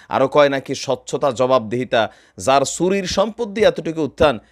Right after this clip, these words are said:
সেই করবে স্বচ্ছতা, জবাবদিহিতা। মানে, এই বিষয়গুলো নিয়ে কোন জায়গা থেকে শুরু করবো? আমি এটাই বলি আর কি, যে রাষ্ট্রযন্ত্রের বিভিন্ন জায়গায় এই ধরনের চোররা বসে গেছে।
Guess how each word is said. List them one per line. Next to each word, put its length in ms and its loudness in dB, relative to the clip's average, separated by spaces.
সেই 220 -2
করবে 280 -2
স্বচ্ছতা, 460 -4
জবাবদিহিতা। 800 -2
মানে, 560 4
এই 160 0
বিষয়গুলো 500 -6
নিয়ে 180 -6
কোন 220 -6
জায়গা 240 0
থেকে 220 -4
শুরু 260 -4
করবো? 200 0
আমি 160 -2
এটাই 220 2
বলি 220 2
আর 60 0
কি, 140 -10
যে 100 2
রাষ্ট্রযন্ত্রের 640 -2
বিভিন্ন 420 0
জায়গায় 260 2
এই 60 -4
ধরনের 220 -4
চোররা 340 -4
বসে 300 -2
গেছে। 320 -6